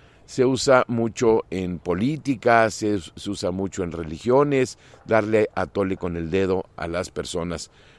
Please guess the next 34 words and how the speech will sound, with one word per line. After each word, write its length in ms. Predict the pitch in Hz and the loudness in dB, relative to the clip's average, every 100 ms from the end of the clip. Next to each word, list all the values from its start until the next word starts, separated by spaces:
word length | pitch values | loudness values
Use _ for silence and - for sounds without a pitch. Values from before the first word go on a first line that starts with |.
| _ | _
para 240 | 92 92 | 0 0
que 300 | 90 92 95 - | 0 0 0 0
probadita 640 | - 95 95 101 123 110 117 | -2 2 4 4 2 2 0
a 100 | 82 | 0
probadita 720 | 98 95 98 123 120 131 127 - | 0 2 2 0 2 2 2 -2
les 180 | 98 | -4
vaya 220 | 90 117 110 | 2 2 2
gustando 480 | 98 - 110 110 | -2 -2 -2 -2
cada 260 | 92 107 107 | 2 4 4
vez 200 | 101 90 | 2 0
más 280 | 98 95 - | -2 -4 0
algo 440 | 127 156 156 170 - | 2 2 2 0 0
y 100 | 98 | -10
finalmente 760 | 104 101 104 107 104 110 110 - _ - - - | -6 -4 -2 -2 -2 -2 -2 -4 _ -20 -20 -4
quieran 360 | 113 113 110 - | 2 4 4 2
aborazarse 880 | 92 85 85 82 107 101 - 104 - - | 0 0 -2 2 2 2 2 -2 -2 -10
con 240 | 90 87 | -8 -4
todo, 420 | - 120 123 117 _ - | 4 6 6 0 _ -2
pero 300 | 92 85 87 | 0 2 0
pues 360 | - 82 - | -2 -6 -4
yo 160 | 90 95 | -2 -2
te 140 | 98 | -2
lo 120 | 85 | -4
voy 280 | 80 92 95 | 0 0 2
a 80 | 92 | 2
ir 220 | 95 101 - _ _ _ - - | 2 -2 -8 _ _ _ -12 2
dando 380 | 107 110 104 | 4 6 2
poco 460 | - - 135 160 113 | 0 4 6 6 2
a 40 | |
poco 340 | 104 120 - 120 | 4 4 4 2
también 460 | 98 101 113 127 - _ _ _ | 2 2 2 0 -4 _ _ _
para 180 | 95 87 | 2 2
que 140 | - | 0
siempre 460 | 85 104 92 95 | -6 -4 -4 -2